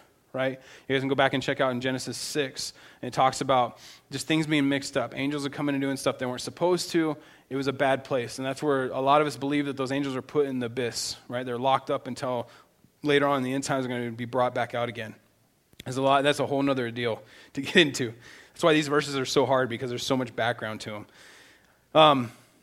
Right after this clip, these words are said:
so when he goes and talks to the spirits, it's not that he's given them a gospel message, 'cause we know that the angels or demons cannot receive salvation through Jesus Christ. And you wonder why,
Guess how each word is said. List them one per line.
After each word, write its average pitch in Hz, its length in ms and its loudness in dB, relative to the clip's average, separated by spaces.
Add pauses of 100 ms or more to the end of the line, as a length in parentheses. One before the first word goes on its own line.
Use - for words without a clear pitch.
(300)
so 180 360 12
when 156 200 4
he 160 40 4
goes 170 220 4
and 160 100 0
talks 160 260 4
to 156 60 -4
the 135 80 0
spirits, 170 420 2
it's 139 160 -6
not 170 220 6
that 165 80 -2
he's 151 160 2
given 151 260 -2
them 143 240 0
a 127 80 -2
gospel 131 400 0
message, 123 540 -6
'cause 135 160 -6
we 139 100 0
know 151 300 4
that 135 100 -2
the 135 80 -4
angels 143 480 0
or 131 80 -6
demons 135 400 -2
cannot 127 480 -4 (540)
receive 131 560 -4
salvation 127 520 0
through 120 140 -8
Jesus 117 340 -10
Christ. - 520 -12 (720)
And 120 80 -6
you 127 80 -4
wonder 139 200 2
why, 143 520 4